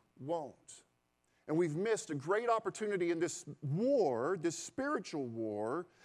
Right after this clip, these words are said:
that God says that we are in, to pray for our saints all the time, with all supplication, to lift one another up, to intercede in their behalf before God.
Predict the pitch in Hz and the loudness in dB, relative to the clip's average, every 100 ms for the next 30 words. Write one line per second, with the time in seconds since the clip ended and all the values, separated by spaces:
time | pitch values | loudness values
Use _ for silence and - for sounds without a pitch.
0 | - 180 170 185 214 220 160 208 208 170 | -2 0 4 4 4 2 0 0 0 0
1 | - 160 202 180 160 - 220 185 160 156 | -4 -2 0 0 -2 -4 -4 -2 -4 -8
2 | - - 170 214 240 269 - 196 156 139 | -8 -4 -2 2 0 0 0 2 2 0
3 | - - 214 196 160 - - - _ _ | -4 -4 -2 -2 -6 -8 -14 -18 _ _
4 | _ - 175 180 147 190 208 175 98 82 | _ -2 2 2 0 -8 -8 -8 -10 -12
5 | 110 _ _ _ _ _ - 127 180 190 | -20 _ _ _ _ _ -8 2 4 4
6 | - 185 160 151 196 196 - 151 - _ | 0 -4 -4 -4 -4 -4 -8 -16 -20 _
7 | _ _ _ _ _ _ _ _ - 170 | _ _ _ _ _ _ _ _ 0 2
8 | 208 247 180 175 156 143 139 139 180 202 | 2 0 0 0 2 0 -2 0 4 4
9 | - - - 175 208 214 156 - 240 247 | 2 -8 -4 -2 0 0 -2 -4 -4 -2
10 | 226 160 143 147 143 139 202 214 120 - | -2 -2 -2 -2 -2 -2 -2 0 -4 -8
11 | - _ _ _ _ _ _ - 139 - | -20 _ _ _ _ _ _ -8 -2 4
12 | 190 175 151 131 - _ _ _ 127 175 | 6 6 4 0 -10 _ _ _ 0 2
13 | 214 147 101 98 | 4 2 -2 -8